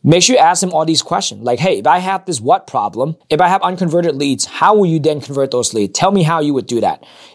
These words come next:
If their house aligned with your house, now they sound like a good candidate, right? So you just go based on that. 'Cause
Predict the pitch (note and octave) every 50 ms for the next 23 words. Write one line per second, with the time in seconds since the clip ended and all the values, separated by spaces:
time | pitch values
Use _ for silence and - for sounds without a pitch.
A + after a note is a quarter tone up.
0 | _ - D#3+ D3 C#3+ D#3+ - - A#2+ A#2+ D3+ F#3+ A#3+ G#3+ G3+ G3+ F#3 F3+ F3+ F3
1 | - - D#3 D#3 D#3+ D#3+ D#3+ D3 B2 A2+ G#2 C3 F3+ A#3 G#3 F3 C#3+ G#2 G#2+ B2+
2 | C3+ - _ _ _ _ _ _ - C#3+ D#3 E3 F#3 G3+ G3 F#3+ E3 D#3+ D#3 D3
3 | - - D#3+ D#3 D3+ C#3+ B2+ C3+ A#2+ C#3 C#3 - - C#3+ D#3 D#3 C#3 A#2 F#2+ F#2
4 | G2 - _ _ _ _ _ _ _ _ _ - B2 B2+ C#3 D3 - - - _
5 | - _ - - - E3+ D#3+ E3 F3+ F3+ A3+ - - A3+ - F3 C3+ C3 D3+ E3
6 | D#3 - D#3+ C#3+ C#3 C#3+ C3+ A2+ - - - - E3+ D#3+ - -